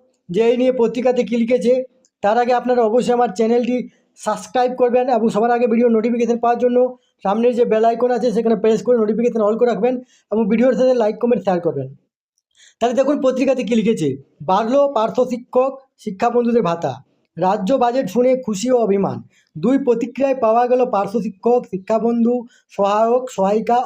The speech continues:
ও ব্যবস্থাপনা কর্মীদের কাছ থেকে। তাদের সকলের মাসিক ভাতা এক হাজার টাকা করে বাড়ানো হলো। আগামী এপ্রিল মাস থেকে বর্ধিত ভাতা পাবেন তারা।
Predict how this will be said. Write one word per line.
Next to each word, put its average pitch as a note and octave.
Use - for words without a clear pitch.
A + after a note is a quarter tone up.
ও G3
ব্যবস্থাপনা G#3
কর্মীদের G3+
কাছ C#3+
থেকে। -
তাদের A#3+
সকলের C4
মাসিক A3
ভাতা B3
এক G3+
হাজার G#3+
টাকা A#3+
করে A#3+
বাড়ানো G3
হলো। B2
আগামী B3
এপ্রিল B3+
মাস A#3
থেকে B3
বর্ধিত G#3
ভাতা A3+
পাবেন G#3+
তারা। B2+